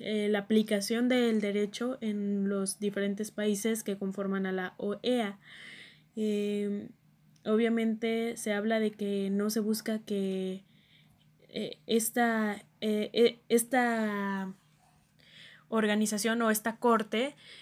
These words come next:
rija a, a los derechos de toda, de todas las, la, de todos los estados miembros de la oea, sino que, por el contrario, sea una inspiración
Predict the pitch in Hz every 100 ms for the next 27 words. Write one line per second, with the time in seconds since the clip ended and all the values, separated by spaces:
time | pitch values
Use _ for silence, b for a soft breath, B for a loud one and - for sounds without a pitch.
0 | B - _ - 208 254 277 240 202 196
1 | 196 - 202 202 202 202 202 202 196 214
2 | 202 196 202 202 202 - 196 202 202 208
3 | 208 208 208 196 190 185 185 - - -
4 | 202 202 196 - 202 208 233 240 247 214
5 | 202 214 220 220 202 202 196 190 185 185
6 | 185 185 185 B B B B - 214 254
7 | 247 196 190 - - - - 208 202 202
8 | 202 214 196 202 202 196 214 214 233 220
9 | 220 269 269 202 208 214 226 - 240 233
10 | 240 254 240